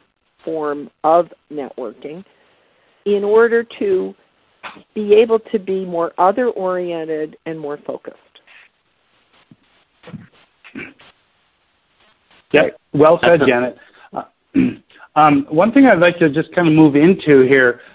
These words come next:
Speaker 2: uh, you know, using the, the marketing terminology, um, we've talked about multiple channel strategies, the job board, social media, and so forth. But as far as marketing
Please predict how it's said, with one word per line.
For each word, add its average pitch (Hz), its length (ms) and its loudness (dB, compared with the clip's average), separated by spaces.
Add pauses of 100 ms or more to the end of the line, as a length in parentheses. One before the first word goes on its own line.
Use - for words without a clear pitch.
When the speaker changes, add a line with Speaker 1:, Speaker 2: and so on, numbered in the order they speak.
(200)
Speaker 2:
uh, 120 240 4
you 123 180 -2
know, 120 160 -4
using 139 500 0
the, 135 340 2
the 131 80 0
marketing 147 460 2
terminology, 135 840 0 (460)
um, 113 240 -10
we've 147 180 0
talked 175 220 0
about 143 320 -2
multiple 139 400 -4
channel 135 480 -2
strategies, 139 640 0
the 120 60 -12
job 135 340 0
board, 131 320 2
social 127 280 -4
media, 139 300 -2
and 120 140 -8
so 120 180 0
forth. 113 260 -2 (380)
But 156 120 4
as 165 180 0
far 247 260 4
as 214 80 0 (160)
marketing 170 600 2